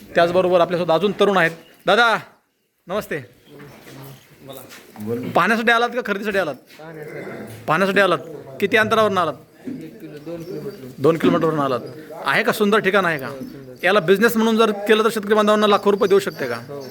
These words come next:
Speaker 1: पाहून तर वाटते.
Speaker 2: हो.
Speaker 1: शेतकरी बांधवांनी गुराखी न होता जर शेळी पालन बसून केलं तर अतिउत्तम प्रकारे करता येतं. याचं उदाहरण, उदाहरण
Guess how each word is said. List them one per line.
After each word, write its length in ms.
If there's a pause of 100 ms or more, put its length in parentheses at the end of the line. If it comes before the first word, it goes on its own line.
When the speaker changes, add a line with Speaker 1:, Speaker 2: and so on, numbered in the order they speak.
(260)
Speaker 1:
पाहून 220
तर 60
वाटते. 300
Speaker 2:
हो. 400 (1000)
Speaker 1:
शेतकरी 240
बांधवांनी 400
गुराखी 380
न 60
होता 340 (1500)
जर 180
शेळी 220
पालन 340
बसून 280
केलं 280 (580)
तर 120
अतिउत्तम 580
प्रकारे 280
करता 280
येतं. 180
याचं 220
उदाहरण, 300
उदाहरण 420